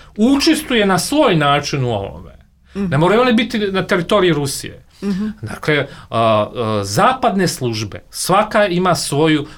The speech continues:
Speaker 1: svoju, o, prisustvo u Kijevu, svaka ima svoju saradnju sa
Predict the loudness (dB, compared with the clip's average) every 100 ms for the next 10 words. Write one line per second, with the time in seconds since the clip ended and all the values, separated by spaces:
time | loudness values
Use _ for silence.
0 | -20 -8 -2 -2 -2 -2 0 2 0 -2
1 | -6 -6 -4 -6 -6 -4 -4 -4 -6 -4
2 | -4 -4 -6 -2 -2 -2 -2 0 0 -2
3 | 0 0 0 0 2 2 0 -4 -4 -6